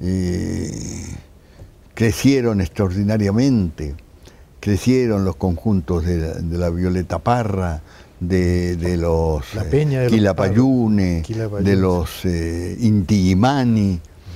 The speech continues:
Speaker 1: Todo eso se da en ese, en ese clima, en ese ambiente que se crea durante el gobierno de la Unidad Popular.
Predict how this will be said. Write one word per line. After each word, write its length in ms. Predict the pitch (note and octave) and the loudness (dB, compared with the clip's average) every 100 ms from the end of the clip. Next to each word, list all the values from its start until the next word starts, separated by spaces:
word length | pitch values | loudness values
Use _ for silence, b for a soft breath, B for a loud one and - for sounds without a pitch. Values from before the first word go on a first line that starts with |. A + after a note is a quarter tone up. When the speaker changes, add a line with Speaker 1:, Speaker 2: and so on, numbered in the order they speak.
| B B - - | B B -20 -2
Speaker 1:
Todo 360 | D#3+ D#3+ C3+ B2+ | 2 4 4 2
eso 520 | C3 - - C3 B2 - - - B - | 0 -2 -2 -2 -2 -10 -18 -20 B -16
se 260 | - A2+ | -2 2
da 200 | A2 B2+ C#3 | 4 2 2
en 100 | C3 | 2
ese, 360 | A2+ A#2 G#2+ - | 2 0 0 0
en 200 | G#2+ A2+ | 2 2
ese 320 | A#2 - A2 - | 2 0 -2 0
clima, 500 | - C#3 C3 A#2+ A#2+ | 4 4 4 2 2
en 120 | A#2 | 2
ese 180 | A2+ - | 0 0
ambiente 960 | G#2+ G#2 F#2+ A#2 B2+ A#2 A2+ - A#2+ G#2+ - - | 2 2 4 4 4 2 2 0 -2 -2 -8 -4
que 120 | G#2 | -2
se 200 | F#2+ G#2+ - | 0 0 0
crea 420 | A2 A#2 B2 A2+ | 2 4 2 2
durante 500 | G#2+ F#2 G#2 G#2 A2+ | 2 2 2 2 2
el 100 | G2+ | 2
gobierno 460 | F#2 F#2+ G2+ G2+ G2 | 2 4 4 4 2
de 60 | |
la 80 | F#2 | 2
Unidad 320 | F2 F2 F#2 | 2 0 0
Popular. 480 | F2 D#2+ C#2+ C#2 C#2 | 0 -2 -2 -4 -6